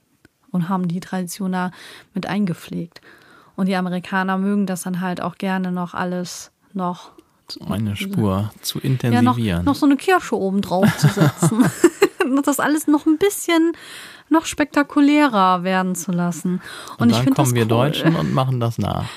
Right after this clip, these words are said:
Speaker 1: Genau, wir gucken uns das dann von den Amerikanern wieder ab. <laughs>
Speaker 2: So wie auch beim, beim Fußball neuerdings dann immer die Nationalhymne gesungen wird und so.
Speaker 1: Ach, war das früher nicht so?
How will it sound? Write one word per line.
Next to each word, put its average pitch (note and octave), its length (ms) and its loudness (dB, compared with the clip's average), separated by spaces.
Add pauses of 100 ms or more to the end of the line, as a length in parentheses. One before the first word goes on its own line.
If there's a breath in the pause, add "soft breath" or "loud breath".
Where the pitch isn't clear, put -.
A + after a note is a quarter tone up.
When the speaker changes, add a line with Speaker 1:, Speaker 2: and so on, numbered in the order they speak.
(140 loud breath)
Speaker 1:
Genau, G#3 360 2
wir C4+ 120 -2
gucken C#4 200 -2
uns C4+ 120 -2
das C4 160 -6
dann B3+ 120 -2
von B3+ 140 -6
den A#3+ 100 -2
Amerikanern A#3 640 0
wieder E3+ 260 0
ab. F3 120 -6 (120)
<laughs> - 40 -20 (840 loud breath)
Speaker 2:
So C3 180 0
wie B2 140 2
auch G#2+ 180 0
beim, G2+ 400 0
beim G2 220 -2
Fußball B2+ 440 -4
neuerdings G#2+ 440 -2
dann G#2+ 100 -4
immer G2 160 -2
die G2+ 80 -2
Nationalhymne G#2 800 -2
gesungen F#2 460 -4
wird F2+ 200 -4
und F#2+ 160 -6
so. A#2+ 240 -4 (640 loud breath)
Speaker 1:
Ach, - 120 -14
war A#3+ 80 -4
das A#3+ 120 -4
früher F3 240 -4
nicht F3 120 -4
so? A#3+ 200 -6